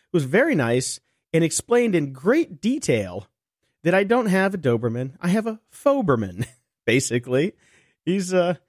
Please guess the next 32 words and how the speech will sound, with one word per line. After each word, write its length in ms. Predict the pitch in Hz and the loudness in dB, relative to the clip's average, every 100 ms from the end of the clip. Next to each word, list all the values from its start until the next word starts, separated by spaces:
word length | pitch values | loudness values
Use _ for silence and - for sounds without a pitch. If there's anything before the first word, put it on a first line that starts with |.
| _ _ _ | _ _ _
he, 180 | - 165 | -16 -8
he 160 | 180 180 | -6 -4
kinda 260 | - 190 160 | 0 2 2
looks 320 | 156 294 - | 2 0 2
like 220 | 180 175 | 2 2
one, 380 | 185 202 262 247 _ _ | 2 2 0 -6 _ _
but 220 | 196 190 190 | 0 0 -2
he's 260 | 220 214 | -10 -10
kind 220 | - 214 | -6 -4
of 60 | 220 | -2
a 40 | 202 | -2
beagle 460 | 226 196 120 107 _ _ _ | 0 0 -2 -4 _ _ _
for 100 | 156 | -2
the 80 | 143 | 2
most 280 | 139 120 - | 2 0 -2
part. 240 | 107 98 _ _ _ _ - | -4 -4 _ _ _ _ -8
Um, 460 | 131 135 131 127 - | -2 0 0 -2 -4
and 180 | 143 139 | -4 0
she 100 | 185 | 2
went 180 | 196 | 2
through 120 | 190 - | 2 2
all 260 | 165 220 | 2 2
of 100 | 220 | 2
the 80 | 185 | 0
data 280 | 170 226 214 | 2 2 4
with 240 | 127 120 | 2 0
me, 160 | 139 143 | -2 -2
and 360 | 139 143 147 139 | 0 2 0 -4
she 120 | 123 156 | -4 2
made 160 | 170 | 2
a 60 | 165 | 2
very 320 | 165 226 | 2 0